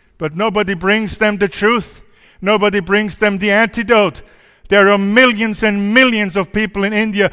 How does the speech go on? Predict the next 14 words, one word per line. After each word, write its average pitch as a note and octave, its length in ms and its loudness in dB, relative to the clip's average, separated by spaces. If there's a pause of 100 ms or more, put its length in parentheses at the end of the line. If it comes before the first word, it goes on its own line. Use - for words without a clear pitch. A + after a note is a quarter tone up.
(100)
who G3 100 2
haven't G3+ 280 2
heard G3+ 240 2
the A3 80 -4
gospel A3 540 -2
yet, F#3+ 160 0
for G3+ 240 -4
example. C#3 520 -10 (920)
There's G3+ 240 2
millions A3+ 680 2
and G3+ 240 -2
millions A3 380 0
in G#3 100 -2
Europe. G#3+ 380 0